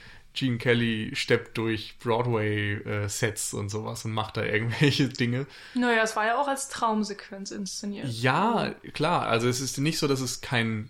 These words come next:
Speaker 1: keinen Sinn ergibt oder keinen Zusammenhang vom, vom Inhaltlichen her habt, aber es hat, vorher hat so viel Tempo und so viel Farben und
Speaker 2: Mhm.
Speaker 1: Buntes und ist so schnell auch irgendwie und dann kommt dieses ganz langsame Getragene mit dem wehenden Schleier. Das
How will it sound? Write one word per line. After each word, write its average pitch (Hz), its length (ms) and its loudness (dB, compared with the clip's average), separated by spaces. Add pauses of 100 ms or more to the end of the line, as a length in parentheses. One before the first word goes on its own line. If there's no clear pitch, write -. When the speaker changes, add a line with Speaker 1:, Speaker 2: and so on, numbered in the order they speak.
Speaker 1:
keinen 110 220 -2
Sinn 131 200 2
ergibt 170 300 -2
oder 131 140 2
keinen 113 220 -2
Zusammenhang 113 720 0
vom, 101 300 0
vom 104 180 -4
Inhaltlichen 175 560 0
her 151 140 2
habt, - 240 -6 (120)
aber 113 440 0 (480)
es - 220 -2
hat, 120 160 -2
vorher 151 300 6
hat 123 100 2
so 147 140 0
viel 151 180 0
Tempo 156 440 0
und 123 100 0
so 131 100 0
viel 139 160 0
Farben 135 560 -2
und 123 100 -2
Speaker 2:
Mhm. - 60 -12
Speaker 1:
Buntes 135 520 4
und 120 240 0 (640)
ist 127 160 -2
so 139 340 0 (100)
schnell 135 500 4
auch 143 140 -2
irgendwie 123 260 0
und 113 100 -2
dann 123 100 0
kommt 139 160 -2
dieses 123 280 -4
ganz 131 300 -2
langsame 131 460 0
Getragene 113 920 0
mit 107 260 -4
dem 110 220 0
wehenden 110 440 2
Schleier. 107 560 2 (320)
Das - 480 -4